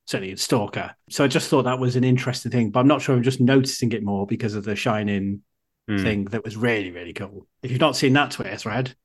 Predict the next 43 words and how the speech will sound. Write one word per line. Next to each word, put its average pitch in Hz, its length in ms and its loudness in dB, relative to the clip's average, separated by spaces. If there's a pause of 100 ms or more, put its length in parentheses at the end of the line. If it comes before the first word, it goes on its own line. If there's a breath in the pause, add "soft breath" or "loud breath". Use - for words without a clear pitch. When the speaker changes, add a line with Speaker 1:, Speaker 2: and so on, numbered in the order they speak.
(260)
Speaker 1:
check 135 260 -4
it 110 100 -4
out. 110 300 -4 (300)
Uh, 180 200 2
so 190 140 6
yeah, 220 340 6
I 151 120 0
think, 185 280 4
so 170 260 4
in 185 180 0
summary, 131 600 4
um, 131 480 4
I 131 140 2
think 131 400 0
the 131 80 -2
remake 127 580 4
is, 123 680 0
uh, 120 360 0
amazing 127 800 2
how 120 300 -2
they 113 180 -2
distill 123 400 -2
it 151 140 -2
down 110 400 -2
from 110 280 -6
close - 280 -4
to - 80 -14
three 143 220 -4
hours 131 260 -2
to - 80 -6
half 120 260 -2
the 113 80 -12
runtime 101 640 -6 (320)
while 110 100 -4
retaining 151 500 2
the 143 80 4
same 131 280 0
core 120 200 -2
themes, 101 520 -6 (540)
two 208 200 6
central 127 480 2
fantastic 127 560 0
performances. 104 840 -8